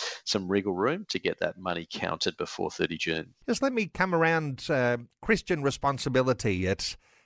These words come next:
Speaker 2: tax time. Um, I've heard it said, you know, taxation is the cost of civilization. Uh, there's some
Speaker 1: Mm-hmm.
Speaker 2: ways, though, that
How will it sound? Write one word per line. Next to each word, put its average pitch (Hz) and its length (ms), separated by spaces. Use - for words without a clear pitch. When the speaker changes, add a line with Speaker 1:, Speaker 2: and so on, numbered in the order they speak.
Speaker 2:
tax - 340
time. 78 480
Um, 98 540
I've 113 180
heard 113 240
it 110 80
said, 107 480
you 104 80
know, 113 140
taxation 135 760
is 107 220
the 98 260
cost - 460
of 98 240
civilization. 110 1120
Uh, 113 220
there's 156 240
some 254 320
Speaker 1:
Mm-hmm. 185 80
Speaker 2:
ways, 139 400
though, 117 520
that 120 300